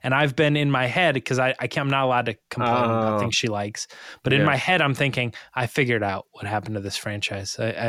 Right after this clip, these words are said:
Speaker 1: I s-, I know where they went wrong, and not just, like, the point, but why, the decisions, why this franchise fell off."
Speaker 2: They got rid of Judge Reinhold. They didn't bring him back.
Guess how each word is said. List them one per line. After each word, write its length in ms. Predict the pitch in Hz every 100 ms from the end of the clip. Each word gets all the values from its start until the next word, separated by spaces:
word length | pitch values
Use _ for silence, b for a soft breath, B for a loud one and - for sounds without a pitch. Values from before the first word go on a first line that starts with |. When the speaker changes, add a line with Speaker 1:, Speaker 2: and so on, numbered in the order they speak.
| 113 113
Speaker 1:
I 40 | 117
s-, 220 | 110 - -
I 160 | 139
know 220 | 143 143
where 260 | 135 135 135
they 160 | 127 123
went 260 | 123 120
wrong, 320 | 131 120 113
and 60 | 113
not 140 | 180 202
just, 140 | -
like, 100 | 269
the 80 | 240
point, 380 | - 247 190 -
but 160 | 131 127
why, 640 | 135 147 156 135 120 113
the 100 | 117
decisions, 920 | 123 - 196 165 139 117 107 101 92 - B B
why 480 | - 127 139 139 135
this 220 | 131 131
franchise 500 | - 123 117 117 110
fell 260 | - 110 104
off." 300 | 98 95 - -
Speaker 2:
They 200 | 123 120
got 120 | 123
rid 120 | 120 123
of 80 |
Judge 220 | 120 123 117
Reinhold. 500 | 135 160 95 - - -
They 60 | 104
didn't 120 | 104
bring 160 | 104
him 80 | 101
back. 300 | 101 101 -